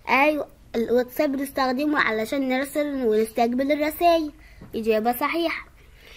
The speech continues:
لا يمكن الاستعانة بخدمات المراسلة عند التعاون مع زملائك في مشروع جماعي. إجابة خاطئة، ده بالعكس، لازم نستعين بخدمات المراسلة علشان ممكن يدونا معلومة وهتفيدنا في المشروع.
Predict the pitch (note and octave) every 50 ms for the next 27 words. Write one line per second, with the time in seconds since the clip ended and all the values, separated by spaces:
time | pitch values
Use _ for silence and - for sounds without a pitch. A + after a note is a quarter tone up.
0 | - - - - - - - - C#4+ C#4+ D4 E4 G#4+ A4+ - E4+ D#4 D#4 C#4 D4
1 | - D#4 D4 D#4 F#4 F4+ D4 C#4+ C4+ - C4 B3 C#4+ D#4+ F4 - D4+ C#4 B3+ A#3+
2 | B3 B3 B3 B3 B3 B3 - C#4+ C#4 C4+ C#4 D#4+ G4 - - - - C4+ D4+ C#4+
3 | D4+ C#4 - - - A#3+ A3 A#3 C4+ D#4 E4 D#4 D4 C4+ A3+ B3 A#3+ B3 B3 B3+
4 | D4+ D#4 - - C4 A#3 A#3+ A#3+ A#3 A3+ - B3+ C#4+ D4 C#4 C4 D4+ D#4 E4 E4+
5 | F#4 F4+ F4 D#4+ D4 - - - A#3 G#3+ B3 B3+ C4+ D4+ D4 - D#4 D#4 D#4 -
6 | F4 E4+ - C4+ - - - - - - - A3+ B3+ C4+ C#4+ C4+ D4+ D4+ D#4 E4+
7 | F4 E4+ - - C4+ B3+ C4+ D4 D#4+ C#4 D#4 D4+ D4+ D#4 D4+ D#4 - D4+ D4 D4+
8 | D#4+ D4+ E4 D#4+ - D4+ C4+ D4 D4+ D4+ D#4+ D#4 D#4+ D4+ D4+ D#4 D#4 D#4 D#4 -
9 | F4 E4+ E4+ D#4 C#4 B3 A3+ A#3 - C#4+ C#4+ C#4+ D4 D#4 D#4 C#4 - E4 D4+ D4
10 | C#4+ B3+ A#3+ D4+ D#4 D4+ D4+ D4+ C#4+ B3+ A#3 A#3+ B3+ B3+ C4+ D4 E4 F4 E4+ D#4
11 | C#4+ A#3+ G#3+ - - B3 C4 C#4 D4 C#4+ - D4+ D4+ D#4 D#4 D#4 - D#4+ F4 E4+
12 | E4+ D#4+ -